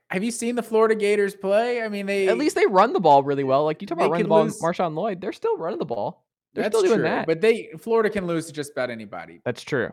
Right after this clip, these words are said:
Speaker 1: L S U, they did not stop L S U one time the entire game. Like, they, they had eight drives, or I think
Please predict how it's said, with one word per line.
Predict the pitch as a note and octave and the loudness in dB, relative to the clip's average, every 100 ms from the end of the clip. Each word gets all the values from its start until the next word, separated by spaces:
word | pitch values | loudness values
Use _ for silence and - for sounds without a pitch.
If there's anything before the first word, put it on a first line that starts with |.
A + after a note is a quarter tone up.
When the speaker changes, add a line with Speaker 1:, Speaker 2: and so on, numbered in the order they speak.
| _ | _
Speaker 1:
L | - G#3+ | -2 2
S | G#3+ G3+ | 2 0
U, | G3 G3 D3+ - | -4 -4 -6 -12
they | D#3 F3+ | -2 0
did | F#3 | 0
not | F#3 E3+ | -2 -6
stop | - E3 D3+ | -6 -4 -4
L | C#3+ C#3 | -4 -4
S | C3+ - | -6 -8
U | C3 B2 | -10 -8
one | A#2+ A#2+ | -10 -12
time | A#2 A2+ G#2 G#2+ | -12 -12 -12 -14
the | |
entire | G#2+ G#2 A2 G2+ | -16 -12 -10 -10
game. | G2+ G2 D#2 F#2 | -14 -16 -16 _
Like, | B2 G#2+ _ _ _ | -14 -14 _ _ _
they, | D#3 D#3+ D#3+ - | -4 -2 -2 -6
they | D#3+ | -4
had | D3+ D3+ | -4 -2
eight | E3 D3+ | -4 -2
drives, | D#3+ D#3+ D#3+ D#3+ D#3+ D#3 | 0 2 2 2 0 -4
or | D3 C#3 | -8 -6
I | C#3 | -6
think | F3+ | -10